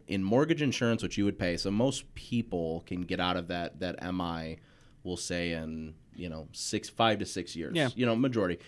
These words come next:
Speaker 1: And if you talk, if you talk relevantly enough with your client, you know, they know, hey, if I put a little extra, what,
Speaker 2: Right.
Speaker 1: what have you, <clears throat> understand that, that, that difference of, well, I can save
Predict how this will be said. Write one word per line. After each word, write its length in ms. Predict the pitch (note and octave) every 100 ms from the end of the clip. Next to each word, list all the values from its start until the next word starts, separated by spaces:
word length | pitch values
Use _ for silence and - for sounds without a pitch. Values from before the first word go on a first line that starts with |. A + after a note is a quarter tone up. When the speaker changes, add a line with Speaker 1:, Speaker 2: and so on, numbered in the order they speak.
| - -
Speaker 1:
And 100 | F#3
if 140 | F3
you 80 | D#3
talk, 300 | B2+ A#2 A2
if 100 | D#3
you 60 | C#3+
talk 220 | C3+ -
relevantly 500 | G2+ G2+ F#2+ F2+ F2+
enough 240 | F2+ E2
with 80 | -
your 140 | E2+ E2
client, 440 | - E2 E2 E2
you 140 | F2+ F2+
know, 120 | D#2 E2
they 200 | G2+ G2
know, 580 | F#2 F#2+ F2+ E2 E2 - - - - -
hey, 160 | A#2+
if 120 | F#2+ -
I 60 |
put 140 | - F#2+
a 40 |
little 260 | F2+ E2+ F2+
extra, 440 | - - F2 E2+
what, 220 | E2+ E2+
Speaker 2:
Right. 180 | A#2 A2
Speaker 1:
what 80 | F2+
have 220 | F2+ E2+
you, 140 | E2+ - - -
<clears throat> 200 | A#2+ G#2
understand 440 | A2+ A2+ A#2+ A2
that, 100 | F#2
that, 360 | F#2+ F2+ - F2+
that 340 | F2+ F2 F2+
difference 500 | B2+ D3+ - E2 F2 -
of, 300 | F2 E2+ -
well, 180 | F2+ F#2
I 120 | F2+
can 400 | F2 F2+ E2+ E2 E2
save 520 | - G#2 G#2 G#2+